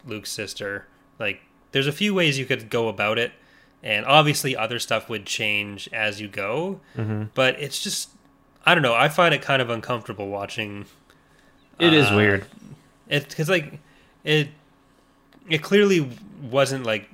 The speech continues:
Speaker 1: George was writing those scenes thinking, "Oh, they're gonna turn out related."
Speaker 2: No.
Speaker 1: But
Speaker 2: Yeah.
Speaker 1: then it happens, and it's
Speaker 2: Yeah.
Speaker 1: like, okay.
Speaker 2: I don't know what he was thinking in Empire Strikes Back,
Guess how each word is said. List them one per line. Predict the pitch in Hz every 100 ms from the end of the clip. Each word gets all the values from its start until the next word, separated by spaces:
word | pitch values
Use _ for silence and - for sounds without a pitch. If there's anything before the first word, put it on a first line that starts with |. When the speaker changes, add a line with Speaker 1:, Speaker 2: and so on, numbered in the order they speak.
| -
Speaker 1:
George | 113 127 123 123
was | 117 101
writing | 107 113 113
those | 107 104 -
scenes | 123 117 107
thinking, | 110 101 113
"Oh, | 113 110
they're | 107
gonna | 110 104
turn | - 110
out | 107
related." | 104 98 113 107 95 101 - _ -
Speaker 2:
No. | 127 120 110 113 - -
Speaker 1:
But | - 107 104 104 - _ _ _ _ _ _ _ -
Speaker 2:
Yeah. | 160
Speaker 1:
then | 135
it | 110
happens, | 123 120 - 101 101 101
and | 123
it's | 104 101
Speaker 2:
Yeah. |
Speaker 1:
like, | 101 95 - - - 120 120
okay. | - 110 110 151 185 180 _ _ _ -
Speaker 2:
I | 196
don't | 233
know | 143
what | 135 135
he | 127
was | -
thinking | 120 110
in | 110
Empire | 110 113 107
Strikes | 104 117 104
Back, | - - - -